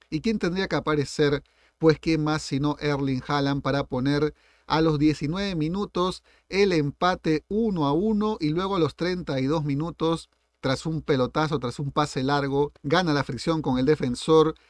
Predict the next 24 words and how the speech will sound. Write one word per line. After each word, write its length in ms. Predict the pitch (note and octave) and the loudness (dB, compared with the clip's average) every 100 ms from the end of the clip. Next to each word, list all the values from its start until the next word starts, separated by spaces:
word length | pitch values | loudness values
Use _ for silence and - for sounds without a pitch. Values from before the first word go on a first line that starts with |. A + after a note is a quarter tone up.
| _ | _
se 180 | - D3 | 2 4
va 160 | D#3+ | 4
de 80 | C#3+ | 2
cara 220 | D#3 D3+ | 0 0
al 100 | C3+ | 2
arco 260 | D3 D3+ C#3+ | 0 0 0
y 20 | |
define 720 | C3 A#2+ - D#3 D#3 D3 D3 C#3+ _ _ | 0 -2 -4 -2 2 2 0 -4 _ _
sombreado 640 | - F3+ E3 D3+ D3+ D3 | -4 -2 2 4 4 4
para 240 | C3+ D3 D3 | 2 0 0
poner 420 | C3+ B2+ C#3 A2+ - _ - | -2 0 0 -2 -8 _ -2
el 260 | C#3+ C#3+ | 2 4
dos 260 | C3+ D#3+ - | 6 4 4
a 120 | C3+ | 2
uno 340 | C#3+ D#3+ D#3 D3 | 2 2 2 0
y 60 | |
darle 260 | C#3 D3 C#3 | 0 0 0
vuelta 460 | C3 D3+ E3 C#3 | 2 2 2 2
al 100 | C3 | -2
partido. 520 | B2+ C3 A#2+ G3 G3+ F#3 | -2 -4 -4 -2 0 0
De 100 | D#3 | 0
ahí 160 | F3+ | 0
en 100 | G#3 | -4
adelante 760 | F3 C#3+ D3 F3+ F3+ F3 E3+ F3+ | -2 0 0 -2 -6 -2 -2 -2